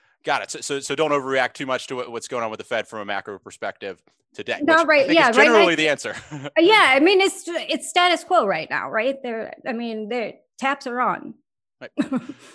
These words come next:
Speaker 1: Uh, so, so you mentioned, all right, so we're in this, this period for the first time in a long time where oil prices are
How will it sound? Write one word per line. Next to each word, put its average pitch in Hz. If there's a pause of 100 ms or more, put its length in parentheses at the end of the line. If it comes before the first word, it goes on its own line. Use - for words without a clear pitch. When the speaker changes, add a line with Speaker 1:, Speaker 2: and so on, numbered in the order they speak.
(120)
Speaker 1:
Uh, 170 (220)
so, 190
so -
you 190
mentioned, 180
all 156
right, 143
so 151
we're 143
in 190
this, 165
this 143
period 147
for 139
the 123
first 147
time 139
in 127
a 127
long 127
time 131
where 117
oil 135
prices 127
are 120